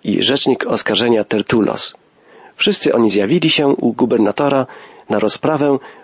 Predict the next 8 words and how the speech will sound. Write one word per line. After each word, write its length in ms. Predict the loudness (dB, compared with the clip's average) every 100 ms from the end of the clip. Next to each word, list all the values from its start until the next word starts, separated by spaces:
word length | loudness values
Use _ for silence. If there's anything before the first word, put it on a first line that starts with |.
| -4
przeciwko 480 | -2 -2 -4 -4
Pawłowi. 520 | -4 -4 -2 -4 -4 -8 -12 _ _ _ _ _ _
Przebieg 360 | -4 0 0 -2
procesu 400 | -2 -2 -2 -2
Pawła 400 | -2 0 0 0 -6 -20 -12
prześledzimy 520 | -6 -2 -2 2 2 2
następnym 540 | 0 0 -2 0 -2
razem. 380 | -2 -2 -4